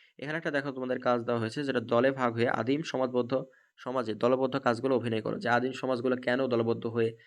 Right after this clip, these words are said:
কাজ করতো? তারা হিংস্র পশু পাখির হাত থেকে বাঁচার জন্য বা নিজেদের অস্তিত্বকে টিকিয়ে রাখার জন্য মূলত এই ধরনের কাজ করতো। পার্ট দুই আছে সমাজ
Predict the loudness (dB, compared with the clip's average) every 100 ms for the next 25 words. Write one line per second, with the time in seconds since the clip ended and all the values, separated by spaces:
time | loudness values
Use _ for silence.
0 | _ -12 -12 -12 -14 -8 0 0 0 -4
1 | -6 -4 -2 0 -2 -2 -4 -2 -2 -2
2 | 0 0 0 0 -2 0 0 -2 -2 0
3 | 0 -2 -2 -4 -4 -4 -4 -2 -2 -2
4 | -2 -2 0 0 2 2 2 0 2 0
5 | 0 0 0 -2 -8 _ _ _ _ _
6 | _ _ -8 -8 -4 -2 -2 -4 -6 -2
7 | 2 2 0